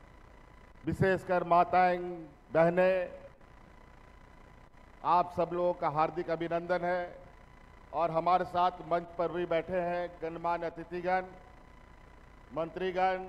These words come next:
सांसदगण, विधायकगण, गठबंधन के सभी साथी लोग,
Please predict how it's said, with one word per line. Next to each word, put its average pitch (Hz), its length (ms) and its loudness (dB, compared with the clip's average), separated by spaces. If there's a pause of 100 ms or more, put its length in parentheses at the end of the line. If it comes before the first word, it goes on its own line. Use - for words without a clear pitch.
(140)
सांसदगण, 185 920 -2
विधायकगण, 180 680 0 (840)
गठबंधन 170 480 -4
के 175 180 -6
सभी 165 280 -6
साथी 170 360 -4
लोग, 185 220 -2